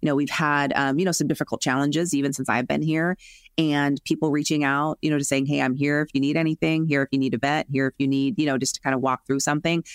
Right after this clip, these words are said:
So it's great. So from a business perspective, if we should all be operating at a good level because that makes the league better.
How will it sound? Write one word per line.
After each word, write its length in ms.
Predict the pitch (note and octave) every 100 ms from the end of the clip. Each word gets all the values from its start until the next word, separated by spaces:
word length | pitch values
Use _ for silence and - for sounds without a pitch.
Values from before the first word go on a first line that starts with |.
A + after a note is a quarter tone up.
| - -
So 200 | G#3+ G3
it's 100 | -
great. 220 | G3+ D3+
So 120 | D#3
from 140 | A3+
a 60 | G#3+
business 420 | E3 F#3+ A#3 G3+
perspective, 720 | - B2+ - A#2+ - A#2 A#2 - _ _ -
if 180 | D#3 D3+ - _
we 300 | D#3+ E3 F#3
should 420 | G3 - E3 D#3+ -
all 240 | D3 D3 D3
be 220 | C3+ -
operating 680 | C3 C3+ C#3 C3+ C3 C3+ -
at 100 | C3
a 120 | B2
good 260 | C3+ C#3+
level 320 | B2 B2 D3+ E3
because 220 | - C#3+
that 160 | -
makes 180 | C3 -
the 80 | A#2
league 180 | A2+ -
better. 300 | - -